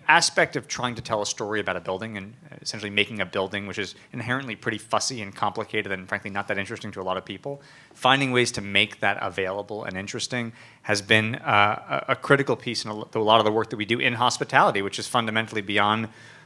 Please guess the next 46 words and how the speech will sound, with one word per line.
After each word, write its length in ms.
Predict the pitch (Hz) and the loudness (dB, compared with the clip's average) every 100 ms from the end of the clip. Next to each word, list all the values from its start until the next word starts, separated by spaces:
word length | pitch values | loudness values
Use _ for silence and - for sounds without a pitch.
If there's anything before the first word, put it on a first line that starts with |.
| _ | _
the 120 | 120 | 6
engineering 580 | 131 131 127 123 120 117 | 6 6 4 6 4 2
and 60 | 104 | 4
the 80 | |
architecture 440 | 110 113 113 110 113 | 6 4 0 -4 -4
and 60 | |
the 100 | 101 | -2
technology. 440 | 113 135 185 139 - | -2 2 2 2 0
It's 100 | - | 2
about 240 | 107 110 | 4 4
telling 220 | - 101 | 2 -6
stories, 540 | 98 - 101 - - - _ _ _ | -8 -10 -12 -14 -18 -18 _ _ _
right? 180 | 101 107 | -6 -6
It's 120 | - | -6
about 220 | 104 - | -6 -6
thematizing 560 | 110 107 113 104 104 101 | -8 -6 -4 -4 -4 -8
a 20 | |
building 400 | 92 98 98 95 | -6 -6 -6 -10
and 140 | 95 - - - | -14 -16 -20 -6
allowing 300 | 107 104 110 | 6 8 8
people 180 | 117 107 | 0 -2
to 60 | 101 | -2
move 260 | 107 101 | -2 -4
through 180 | - 104 | -6 -6
an 40 | |
experience 520 | 98 - - 104 98 98 | -6 -6 -6 -8 -8 -10
and 100 | 92 | -12
connect 300 | 107 104 - | -6 -6 -6
to 80 | |
it. 100 | 101 - - - - - - _ | -12 -12 -20 -20 -20 -20 -20 _
Uh, 340 | 101 95 92 - | 6 8 8 4
and 120 | 113 | 2
so 100 | 120 | 2
we've 120 | 113 | 4
loved 220 | 107 107 | 4 4
doing 220 | 107 98 98 | 2 0 6
that. 200 | 101 110 | 6 6
We've 140 | 98 | 2
done 300 | 101 98 101 | 4 4 2
a 80 | 104 | -2
whole 160 | 117 | -2
host 260 | 101 117 - | 0 0 -2
of 100 | 101 | -6
different 260 | 101 - 95 | -8 -8 -8
hospitality 440 | 87 - 156 143 | -8 0 2 2
projects, 400 | 139 127 120 - | 0 0 -2 -6